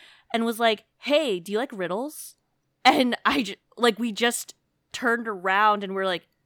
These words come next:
"Yeah." And he's like, "Here you go. And here's a free game. Check out my booth." And I was, and we were like, "Okay." And he literally handed us,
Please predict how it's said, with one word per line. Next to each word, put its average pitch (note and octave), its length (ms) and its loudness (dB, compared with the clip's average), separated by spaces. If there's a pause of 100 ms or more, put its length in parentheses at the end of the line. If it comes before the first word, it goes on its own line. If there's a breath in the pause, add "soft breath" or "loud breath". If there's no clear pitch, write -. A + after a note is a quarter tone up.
(160)
"Yeah." E3+ 400 -2 (680)
And A3 120 0
he's A3+ 120 -2
like, A3 240 -4
"Here C#4 180 -10
you C#4 60 -8
go. B3 400 -2 (720)
And A3+ 160 0
here's C4+ 180 -4
a - 40 -16
free B3+ 160 -8
game. G3 480 -4
Check B3 180 -8
out A#3+ 80 -2
my A3+ 100 -6
booth." G3 400 -6 (120)
And A#3 140 0
I A3 100 4
was, A3+ 200 -2
and G#3+ 140 -2
we A3+ 80 -2
were A#3 80 2
like, A3+ 260 0
"Okay." B3 460 0
And A#3 220 -2
he A#3 120 -4
literally A#3 520 -2
handed A#3+ 400 -4
us, F#3+ 400 -2